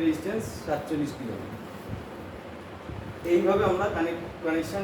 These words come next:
করে নেব। কানেকশন করলে, সুইচ on করলে, সুইচ যদি আমি on করি, তাহলে সার্কিট অপারেশন করতে শুরু করবে।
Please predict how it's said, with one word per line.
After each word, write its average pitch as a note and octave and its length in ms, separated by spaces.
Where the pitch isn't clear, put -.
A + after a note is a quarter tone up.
করে D#3+ 220
নেব। G2+ 120
কানেকশন G#3+ 420
করলে, G#3+ 200
সুইচ F#3+ 300
on F#3 80
করলে, E3 280
সুইচ G3 320
যদি G3 260
আমি F3 120
on E3+ 80
করি, D3 200
তাহলে F3 280
সার্কিট G#3+ 380
অপারেশন E3+ 460
করতে F3+ 200
শুরু F3+ 220
করবে। - 220